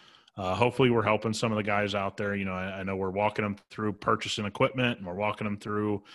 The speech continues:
starting their shop. We're walking them through little, uh, decisions with competitors.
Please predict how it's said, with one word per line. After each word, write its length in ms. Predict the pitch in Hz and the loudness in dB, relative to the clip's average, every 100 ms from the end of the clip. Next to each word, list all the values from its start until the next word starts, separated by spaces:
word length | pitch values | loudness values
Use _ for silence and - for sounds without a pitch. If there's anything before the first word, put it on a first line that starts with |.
| - - | -20 -8
starting 320 | - 117 113 | 0 2 2
their 120 | 92 | -4
shop. 480 | - 151 135 127 - | 0 4 6 4 4
We're 60 | 104 | 2
walking 320 | 101 107 113 | 4 2 2
them 140 | 104 | -2
through 680 | 101 110 107 104 101 98 98 | -2 -2 0 2 2 2 2
little, 500 | 110 104 104 104 95 | 4 4 4 2 -2
uh, 200 | 92 87 | -4 -4
decisions 560 | 95 - 120 110 110 | -4 2 2 2 0
with 160 | 104 95 | 0 -4
competitors. 720 | 95 - 139 123 127 120 113 | -4 2 2 4 4 2 0